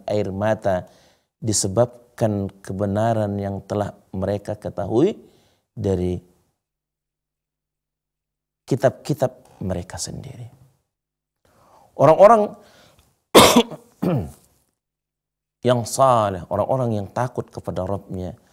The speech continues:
apabila mereka mendengarkan ayat-ayat Al-Quran, apabila mereka membaca ayat-ayat Al-Quran, kata, kata Allah Subhanahu wa taala,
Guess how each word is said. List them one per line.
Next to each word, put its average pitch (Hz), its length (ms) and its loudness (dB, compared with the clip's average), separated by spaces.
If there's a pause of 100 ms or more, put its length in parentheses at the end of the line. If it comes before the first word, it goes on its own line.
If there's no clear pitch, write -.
(340)
apabila 120 480 0
mereka 120 400 -2
mendengarkan 107 800 -4 (480)
ayat-ayat 110 720 0
Al-Quran, 98 920 -4 (120)
apabila 135 320 -4
mereka 127 400 -6
membaca 117 480 -2
ayat-ayat 107 560 -6
Al-Quran, 135 680 2 (1120)
kata, 107 320 0
kata 110 160 0
Allah 107 320 4
Subhanahu 107 640 -4
wa 95 40 -8
taala, 139 280 0